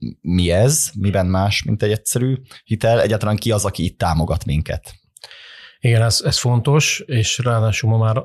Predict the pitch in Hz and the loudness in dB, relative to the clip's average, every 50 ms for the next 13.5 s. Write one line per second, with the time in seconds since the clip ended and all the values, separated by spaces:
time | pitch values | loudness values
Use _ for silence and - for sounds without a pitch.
0 | - _ - 139 120 107 101 110 113 110 113 113 110 113 113 113 110 104 - - | -8 _ -6 -4 -2 -2 0 2 2 2 2 2 2 2 2 4 2 2 2 0
1 | 107 - - 110 - - 98 - - 101 101 98 - - - 107 110 117 120 127 | -2 -2 -4 -4 -2 -2 -2 0 0 0 0 0 -2 -2 0 0 2 2 2 2
2 | 135 135 139 139 135 - - - - - - - _ - - 101 110 110 104 - | 4 4 2 2 0 -6 -18 -20 -20 -20 -20 -20 _ -6 -2 0 0 0 2 2
3 | 110 104 107 104 107 104 107 110 113 107 - 107 98 - 110 104 101 - - - | 0 0 2 2 2 2 2 2 0 -2 -2 -4 -2 0 -2 -2 -2 -2 -2 -2
4 | 113 113 110 113 104 101 104 - - - - 101 98 104 101 92 - - 98 104 | 0 0 0 0 0 0 -2 -4 -8 -6 -4 -2 0 0 -2 -2 -4 -4 -2 -2
5 | 110 - - - 107 107 101 - - 110 104 104 107 104 104 - 104 90 - - | 0 0 0 0 0 -2 -2 -2 -2 -2 0 0 0 0 -2 -2 -2 -4 -6 -6
6 | - - 92 - - - 123 113 - - 117 104 - 113 107 104 104 104 - _ | -12 -8 -6 -4 0 2 2 2 2 0 -2 -2 0 0 0 0 0 -2 -6 _
7 | - - - - - _ _ - 95 101 110 107 107 110 104 101 107 101 95 98 | -20 -20 -20 -20 -20 _ _ -4 -2 0 2 2 2 2 0 0 0 -2 -4 -4
8 | - 104 101 98 - - 104 98 107 107 - 135 131 127 - - 147 123 - 123 | -4 -4 -4 -4 -4 -2 0 0 0 0 2 2 0 0 0 0 -2 -2 0 0
9 | 113 110 107 - - - - - - - - _ _ _ _ _ _ _ _ _ | 2 0 0 -2 -6 -18 -20 -20 -20 -20 -20 _ _ _ _ _ _ _ _ _
10 | _ _ - - - _ _ _ - - - - 120 110 117 113 - - - - | _ _ -20 -20 -20 _ _ _ -20 -10 -2 2 2 4 4 2 2 0 -2 -4
11 | - - 110 107 104 107 104 98 98 104 104 104 104 101 98 - - - 104 101 | -2 -2 0 0 2 2 2 2 2 2 2 2 2 0 -2 -2 -2 -2 0 0
12 | 107 107 104 101 104 98 90 117 - - 107 101 101 101 101 107 - _ _ - | 0 0 0 0 0 -2 -4 -6 -8 -6 -4 -4 -2 -4 -4 -6 -10 _ _ -4
13 | 98 113 104 101 104 104 101 101 101 90 | -2 0 0 0 0 0 2 0 0 -2